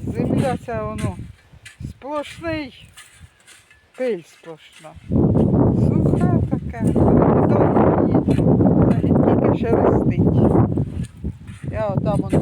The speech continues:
копала. О, та. Набираєш лопату, пилі й перевертаєш. О, ото так копать.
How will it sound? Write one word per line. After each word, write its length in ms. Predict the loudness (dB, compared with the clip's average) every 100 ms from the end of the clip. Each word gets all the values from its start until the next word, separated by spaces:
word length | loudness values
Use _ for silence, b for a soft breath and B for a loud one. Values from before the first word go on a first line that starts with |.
| 0
копала. 460 | 2 2 2 2 2 4 4 4 2 2 2 2 2 2 2 2 2 2 2 2 2 0 0 -2 0
О, 420 | 0 2 2 2
та. 280 | 2 2 2 0 0 2 2 0 -4 -6 -10 -14 -6 0 0 2 0 0 -2 -6 -6 -6 -6 -10 B B -2 0 2 2 0
Набираєш 720 | 0 0 0 2 0 -2 -6
лопату, 600 | -8 -10 -6 -6 -6 -12 -12
пилі 280 | -6 -6 -6
й 80 | -14
перевертаєш. 920 | -14 -12 -10 -10 -10 -14 -10 -6 -4 -6
О, 340 | -8 -10 -10 -10 -6
ото 220 | -6 -6
так 180 | -8 -8 -8
копать. 560 | -12 -14 -16 -18 -20